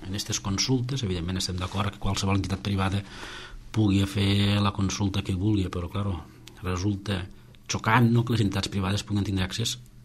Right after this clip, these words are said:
a tot el cens, no? Quan de vegades, mm, òrgans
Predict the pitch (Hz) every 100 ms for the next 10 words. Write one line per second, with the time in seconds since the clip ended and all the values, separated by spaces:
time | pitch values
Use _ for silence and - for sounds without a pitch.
0 | - 98 101 98 98 98 82 80 - 117
1 | 123 - - - 98 95 95 90 95 117
2 | 110 - - - - - - - - -
3 | - - - - - - - 120 117 92
4 | 95 110 104 -